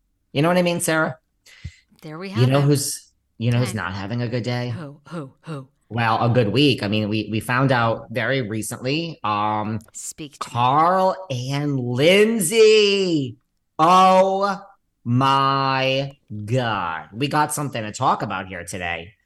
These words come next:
Speaker 1: Carl and Lindsay, Summer House.
Speaker 2: So, okay. T-, this is, this is your expertise. You've, you've interviewed a lot of Summer House people. You,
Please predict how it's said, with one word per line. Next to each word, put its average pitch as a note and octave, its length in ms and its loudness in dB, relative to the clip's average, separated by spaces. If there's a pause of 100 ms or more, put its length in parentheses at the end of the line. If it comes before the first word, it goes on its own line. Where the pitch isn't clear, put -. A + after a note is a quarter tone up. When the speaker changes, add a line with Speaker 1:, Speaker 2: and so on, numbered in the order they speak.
(200)
Speaker 1:
Carl D3+ 320 2
and C3+ 160 6
Lindsay, C3+ 680 2
Summer F#3 520 -2
House. G2 540 -4 (180)
Speaker 2:
So, F#4 340 -6 (140)
okay. B3+ 360 -8 (800)
T-, D4 160 -12
this A#4+ 180 -6
is, B4 160 -10 (180)
this E4+ 200 -6
is D4 100 -8
your C4 120 -6
expertise. F3+ 580 -8
You've, A3 140 -8
you've A3 160 -10
interviewed B3+ 320 -6
a A#3 60 -8
lot G#3 140 -4
of G3+ 60 -8
Summer G3+ 220 -8
House F3+ 160 -6
people. F3 320 -6
You, F3+ 200 -10